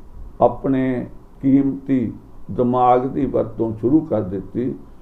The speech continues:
ਉਸ ਦਿਨ ਹੀ ਸਿੱਖੀ ਦਾ ਮਾਰਗ ਸ਼ੁਰੂ ਹੋਣਾ, ਨਹੀਂ ਤਾਂ ਅਸੀਂ ਪੂਰੀ, ਪੂਰੀ ਤਰ੍ਹਾਂ ਭਟਕ ਰਹੇ ਹਾਂ।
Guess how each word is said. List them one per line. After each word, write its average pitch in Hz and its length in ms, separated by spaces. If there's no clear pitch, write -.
ਉਸ 143 260
ਦਿਨ 131 340
ਹੀ 135 380
ਸਿੱਖੀ 120 400
ਦਾ 113 180
ਮਾਰਗ 101 380
ਸ਼ੁਰੂ 139 260
ਹੋਣਾ, 104 420
ਨਹੀਂ 139 200
ਤਾਂ 139 320
ਅਸੀਂ 110 300
ਪੂਰੀ, 175 280
ਪੂਰੀ 160 340
ਤਰ੍ਹਾਂ 143 300
ਭਟਕ - 380
ਰਹੇ 131 320
ਹਾਂ। 123 80